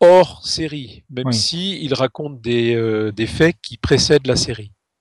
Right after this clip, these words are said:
Speaker 1: Il n'est pas nécessaire d'avoir lu le zéro pour lire le un. On peut lire le zéro à n'importe quel moment de, de la série. Donc, Les Spectres des Songes,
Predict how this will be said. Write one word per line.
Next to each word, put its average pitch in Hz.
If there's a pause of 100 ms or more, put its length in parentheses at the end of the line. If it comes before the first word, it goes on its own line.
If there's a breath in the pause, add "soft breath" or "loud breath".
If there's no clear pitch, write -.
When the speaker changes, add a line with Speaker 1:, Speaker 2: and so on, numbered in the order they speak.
(520)
Speaker 1:
Il 131
n'est 135
pas 185
nécessaire 156
d'avoir 127
lu 160
le 143
zéro 131
pour 120
lire 113
le 113
un. 175 (680)
On -
peut 175
lire 180
le 151
zéro 139
à 160
n'importe 139
quel 139
moment 131
de, 113
de 127
la 143
série. 107 (120)
Donc, 135 (640)
Les 139
Spectres -
des 113
Songes, 165